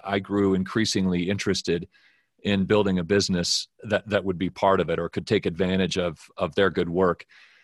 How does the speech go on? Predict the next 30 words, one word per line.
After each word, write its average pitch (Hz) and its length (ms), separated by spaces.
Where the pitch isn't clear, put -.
It 113 360
is 113 300
a, 104 480
it 113 100
is 110 200
a, 101 280
an 113 200
opportunity 131 580
that 101 200
would 104 160
not 120 240
be 101 140
possible 92 840
without 104 640
some 101 260
very 117 360
forward-thinking 98 1040
regulators 90 720
here 87 460
in 87 200
the 87 100
state 90 280
of 80 80
Wyoming. 85 720
Our, 90 400
our 90 180
bank 101 340
commissioner, 92 640
Albert 92 360
Faulkner, 95 600